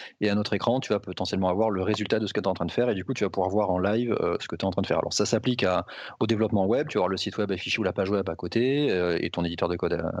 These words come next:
à, à un endroit, et éventuellement un troisième, donc ça, moi, j'aime bien, un troisième sur lequel tu vas plutôt avoir, euh, tous tes outils, euh, complémentaires du genre, euh, les lignes de commande, euh, les connexions au serveur, euh, tous ces trucs-là. Donc moi j'ai ça,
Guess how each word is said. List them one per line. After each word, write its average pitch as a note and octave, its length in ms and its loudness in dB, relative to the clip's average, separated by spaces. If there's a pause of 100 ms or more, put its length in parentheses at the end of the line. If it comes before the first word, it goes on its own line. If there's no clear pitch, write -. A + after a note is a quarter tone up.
(180)
à, F2 60 0 (720)
à F2 40 2
un E2+ 60 2
endroit, F#2+ 300 2 (400)
et A#2+ 180 2
éventuellement A#2+ 480 2
un A2 40 0
troisième, G#2 400 0
donc F#2 160 -6
ça, G#2 100 -4
moi, G2+ 100 0
j'aime G2 160 0
bien, A#2 180 2
un C#3 140 0
troisième A2+ 300 0
sur A2 100 -4
lequel B2 160 0
tu A#2 140 -2
vas F#2+ 40 0
plutôt A2+ 300 -4
avoir, A#2 520 0 (360)
euh, G2 520 0 (120)
tous B2+ 120 -8
tes A2+ 320 0
outils, B2 180 -4
euh, C3 540 0
complémentaires A#2 600 2
du A2+ 120 -2
genre, G#2 320 0
euh, - 20 -4
les F2+ 100 -6
lignes F2+ 220 -6
de F#2 100 -6
commande, G2+ 840 0
euh, F2 140 0
les E2+ 340 -4
connexions F2 400 0
au F2 40 0
serveur, F2+ 760 0
euh, F2 240 -6 (200)
tous G2+ 120 -10
ces - 140 -2
trucs-là. G2 340 -2 (840)
Donc - 160 -8
moi D3+ 100 2
j'ai A2 100 2
ça, G#2 320 0